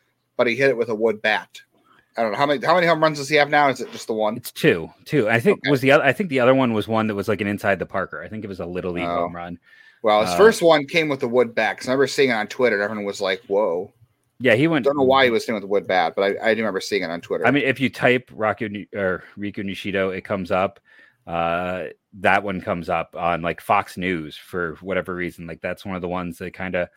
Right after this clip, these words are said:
Speaker 1: Oh.
Speaker 2: you know, mis-, the, apparently they're running some baseball stuff there, but, um,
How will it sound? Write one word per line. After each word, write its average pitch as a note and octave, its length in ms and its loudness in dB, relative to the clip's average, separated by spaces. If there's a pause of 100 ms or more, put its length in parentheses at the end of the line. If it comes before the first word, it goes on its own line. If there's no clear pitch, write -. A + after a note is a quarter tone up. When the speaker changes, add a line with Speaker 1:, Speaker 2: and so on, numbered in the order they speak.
(140)
Speaker 1:
Oh. F2 360 -14
Speaker 2:
you E2+ 60 -8
know, D#2+ 280 0
mis-, A2+ 300 -6
the, G#2 160 -2
apparently G#2+ 460 -4
they're G2+ 140 2
running F#2 280 -6
some E2+ 160 -16
baseball D#2 360 -8
stuff - 280 -10
there, D#2+ 220 -10
but, E2+ 220 -10 (640)
um, E2 380 -2